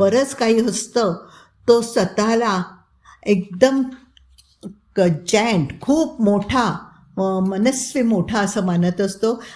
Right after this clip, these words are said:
आणि जे याचक असतात, ज्यांना काहीतरी हवं असतं, ते ह्या अशा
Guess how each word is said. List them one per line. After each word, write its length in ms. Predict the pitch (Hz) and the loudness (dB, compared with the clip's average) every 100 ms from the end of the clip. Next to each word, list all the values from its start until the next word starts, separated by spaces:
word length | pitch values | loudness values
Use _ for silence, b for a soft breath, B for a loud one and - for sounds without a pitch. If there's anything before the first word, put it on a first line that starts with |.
| B | B
आणि 400 | 196 226 226 180 - - _ _ _ 165 | 2 2 2 -2 -6 -16 _ _ _ -4
जे 480 | 165 214 240 262 233 - | 2 4 4 0 -8 -8
याचक 480 | 170 185 175 285 269 | 0 2 2 2 2
असतात, 380 | 247 226 196 151 135 b b - | 0 -2 -4 -4 -6 b b 0
ज्यांना 320 | 233 269 311 | 0 2 -2
काहीतरी 480 | 302 240 262 285 311 | 0 0 2 0 0
हवं 400 | 247 226 220 262 | 0 0 2 0
असतं, 400 | - - 214 147 - _ b b _ - | -2 -6 -4 -4 -6 _ b b _ -4
ते 200 | 208 226 | 0 0
ह्या 280 | 180 185 196 | 2 0 0
अशा 400 | 185 - 202 | 0 -2 -2